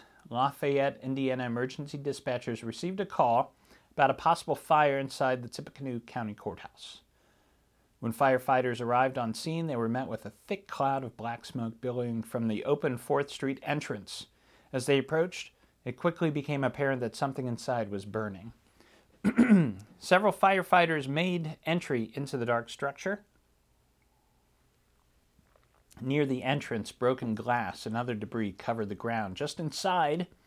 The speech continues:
a thick, oily substance that smelled like diesel fuel coated the floor. Something also appeared to be burning at the end of a hallway. However, due to the intense heat, visibility,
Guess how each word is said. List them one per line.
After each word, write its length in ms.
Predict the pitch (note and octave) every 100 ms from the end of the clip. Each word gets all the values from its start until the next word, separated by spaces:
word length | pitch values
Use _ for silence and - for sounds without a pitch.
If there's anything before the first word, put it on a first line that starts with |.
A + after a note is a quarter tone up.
| _ _ -
a 80 | B2
thick, 240 | F3+ - -
oily 300 | D3+ E3 C3
substance 580 | - A#2+ - B2+ A#2 -
that 160 | -
smelled 260 | - D3 C3
like 220 | A#2 G#2+
diesel 340 | B2+ D#3+ C#3
fuel 340 | A2+ - A2 B2
coated 420 | - D#3 D#3 C3
the 60 | A2
floor. 500 | - C#3+ D3 A2 - _ _ -
Something 380 | - F3 D#3 D#3+
also 240 | D#3+ D#3
appeared 320 | B2+ - C#3+
to 60 | C3
be 120 | B2
burning 320 | A2 C#3 D3
at 140 | A#2 -
the 80 | A#2+
end 100 | A#2+
of 80 |
a 60 | A2+
hallway. 340 | - D3 C3
However, 540 | A#2+ D3+ D#3 D3+ C#3 - - - -
due 140 | F3 F3
to 140 | F3
the 160 | D#3+ D#3
intense 640 | D3+ C#3 - - G#3 -
heat, 300 | - F#3+ G3+ _ _ _ _ _ _ -
visibility, 680 | C#3 D3+ C#3 D3+ C#3 C3+